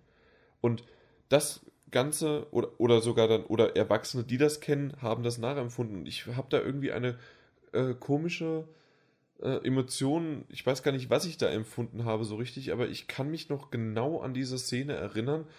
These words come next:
und sowas einfach wirklich auch in Form von, ob das irgendwie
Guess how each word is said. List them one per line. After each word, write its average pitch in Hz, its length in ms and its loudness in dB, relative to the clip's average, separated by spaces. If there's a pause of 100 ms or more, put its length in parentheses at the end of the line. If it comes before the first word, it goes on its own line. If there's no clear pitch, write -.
(260)
und 120 280 0
sowas 113 840 -2 (1160)
einfach 143 480 2
wirklich 147 460 -2
auch 120 240 2
in 123 180 -4
Form 123 400 -2
von, 123 360 -2 (500)
ob 117 160 0
das - 340 0 (360)
irgendwie 131 640 -4